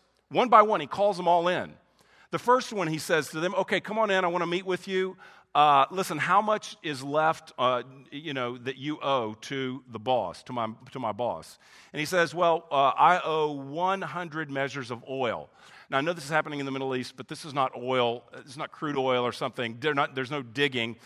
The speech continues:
Uh, this is olive oil or some other kind of oil. This is an agrarian society. So he says, "I, I owe, you know, maybe it's olive oil. I owe a hundred measures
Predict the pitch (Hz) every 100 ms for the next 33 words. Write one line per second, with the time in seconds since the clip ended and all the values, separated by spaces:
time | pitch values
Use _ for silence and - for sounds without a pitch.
0 | - - 127 123 151 180 139 - 139 160
1 | 160 156 160 156 147 123 170 143 139 -
2 | 135 127 131 139 131 135 - 120 123 104
3 | 117 127 127 123 123 - - 123 117 110
4 | 117 - - - - 180 160 185 202 170
5 | 156 151 147 156 160 165 160 160 156 156
6 | 147 - 131 120 104 110 98 104 135 143
7 | 131 156 160 156 131 131 123 139 135 -